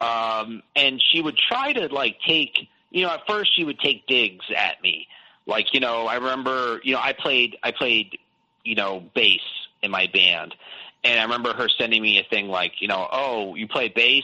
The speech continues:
And it's like, you know, "I'm pulling panties up," stuff like that. Like, like, kinda like, you know, it's like almost like, you know, little subtle jabs. And I thought, "Okay, that's kinda funny," you know. I didn't really think mu-, nothing of it, but it,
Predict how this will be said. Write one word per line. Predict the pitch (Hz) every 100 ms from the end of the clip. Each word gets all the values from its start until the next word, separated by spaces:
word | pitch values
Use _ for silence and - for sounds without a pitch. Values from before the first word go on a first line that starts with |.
| 117
And | 101 95
it's |
like, | 104 98 107
you |
know, | 98 95 -
"I'm | 120
pulling | - 139 123 110
panties | 131 131 117 147
up," | 147 -
stuff | - 120
like | 110 98
that. | 165 147 110 117
Like, | 104 - - - - _
like, | 123
kinda | - 151 135
like, | 123
you | 131
know, | 117 120
it's | 117 139 -
like | 147
almost | 131 165 147
like, | 143 - _
you | 165 165
know, | 147
little | 151 180 190 - -
subtle | 170 147
jabs. | - 135 123 120
And | 156
I |
thought, | 170 220 202
"Okay, | 196
that's | 175 -
kinda | 143 110 -
funny," | 87 87
you | 90
know. | 90 90 - - _
I | 120 131
didn't | 123
really | 113
think | 107 117 104
mu-, | 117 -
nothing | 123 113 - 104
of | 147 147
it, | 104 -
but | 120 113
it, | 98